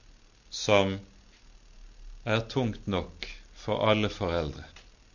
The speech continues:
Men det er så uendelig mye mer som er knyttet til dette barnet enn blott og bart foreldrekjærligheten.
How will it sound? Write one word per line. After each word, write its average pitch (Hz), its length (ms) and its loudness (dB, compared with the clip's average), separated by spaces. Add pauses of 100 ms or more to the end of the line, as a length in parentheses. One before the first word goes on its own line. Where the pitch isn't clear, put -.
(2250)
Men 101 120 0
det 110 80 10
er 120 280 12
så - 200 2
uendelig 113 600 4
mye 107 320 0
mer 98 480 2
som - 240 -6
er 90 80 -4
knyttet 107 540 -4 (100)
til 131 320 2
dette 120 320 2
barnet 85 480 2 (720)
enn 98 240 2 (920)
blott 117 340 6
og 101 80 2
bart 104 460 4 (100)
foreldrekjærligheten. 90 2000 0